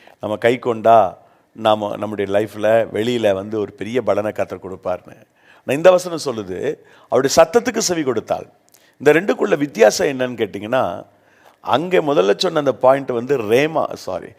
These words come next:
முதல்ல சொன்ன அந்த பாயிண்ட்ல சொல்லப்படுகிற வார்த்தை லோகோஸ், அதாவது எழுதப்பட்ட, உரைக்கப்பட்ட ஒரு வார்த்தை. அதுதான் கட்டளையாக, கற்பனையாக நம்முடைய கரங்களிலே கொ-, கிடைத்திருக்கிறது. அதை வாசிக்கிறோம், அந்த வசனத்தை இருதயத்துல பதிய வைத்துக் கொள்கிறோம்.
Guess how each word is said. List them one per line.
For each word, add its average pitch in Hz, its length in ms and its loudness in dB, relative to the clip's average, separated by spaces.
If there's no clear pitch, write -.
முதல்ல 208 300 6
சொன்ன 175 240 -2
அந்த 151 120 0
பாயிண்ட்ல 135 800 4
சொல்லப்படுகிற 143 520 2
வார்த்தை 113 460 2
லோகோஸ், 117 500 -4
அதாவது 131 320 4
எழுதப்பட்ட, 131 800 2
உரைக்கப்பட்ட 117 600 -2
ஒரு 98 140 -8
வார்த்தை. - 400 -2
அதுதான் 151 400 4
கட்டளையாக, 127 600 2
கற்பனையாக 113 540 -2
நம்முடைய 107 320 -2
கரங்களிலே 107 420 -2
கொ-, 101 120 -8
கிடைத்திருக்கிறது. 123 640 -4
அதை 147 240 4
வாசிக்கிறோம், 156 580 2
அந்த 135 160 6
வசனத்தை 160 500 4
இருதயத்துல 160 580 4
பதிய 147 320 0
வைத்துக் 151 280 -4
கொள்கிறோம். 98 380 -6